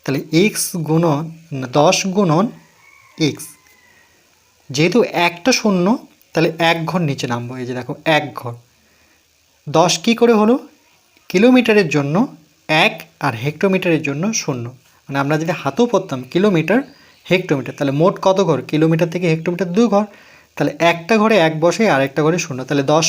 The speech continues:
হয়ে গেল। এভাবেও মনে রাখতে পারি, নতুবা একটা শূন্য আছে, তাহলে এক ঘর নিচে নামলাম। তাহলে সেটা কি একক আসলো?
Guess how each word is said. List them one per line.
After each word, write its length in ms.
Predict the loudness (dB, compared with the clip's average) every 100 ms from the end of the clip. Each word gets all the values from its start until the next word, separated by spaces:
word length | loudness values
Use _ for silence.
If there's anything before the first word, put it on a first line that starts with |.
| 0
হয়ে 120 | 0
গেল। 80 | 0 -4 -8 -4
এভাবেও 280 | 0 2 2 4
মনে 120 | 2 2
রাখতে 200 | 0 0 0
পারি, 120 | 2 2
নতুবা 340 | 0 0 0 0 -4 -16 _ _ _ -4
একটা 280 | -2 0 -4 0
শূন্য 180 | 2 2
আছে, 120 | 2 0
তাহলে 160 | -2 -2 -2 -4
এক 80 | -4
ঘর 100 | -6 -6
নিচে 180 | -8 -10 -10
নামলাম। 320 | -12 -12 -18 -20 _ _ _ _ _
তাহলে 160 | -8 -6
সেটা 180 | -6 -6 -4
কি 80 | 0 2
একক 200 | 2 2 0
আসলো? 200 | 0 0